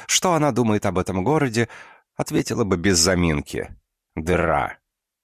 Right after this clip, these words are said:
Чёрная дыра, засасывающая человеческие души в свой ненасытный омут. Всё здесь подчинено одному:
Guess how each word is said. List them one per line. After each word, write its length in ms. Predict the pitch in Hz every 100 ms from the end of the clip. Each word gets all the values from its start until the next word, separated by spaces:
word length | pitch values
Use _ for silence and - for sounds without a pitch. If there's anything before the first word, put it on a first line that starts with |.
| _
Чёрная 640 | - 113 135 120 113 110
дыра, 480 | 92 98 95 110 110
засасывающая 1040 | 101 101 104 110 - 95 95 92 - 92
человеческие 760 | - 87 87 98 90 - 87 85
души 380 | 85 123 - 101
в 80 |
свой 280 | - 90 92
ненасытный 680 | 87 85 85 85 80 80 80
омут. 400 | 71 58 50 - - - - - _
Всё 280 | - - 170
здесь 420 | 139 107 135 -
подчинено 760 | - 117 - 113 101 101 117 113 -
одному: 640 | 95 92 98 107 90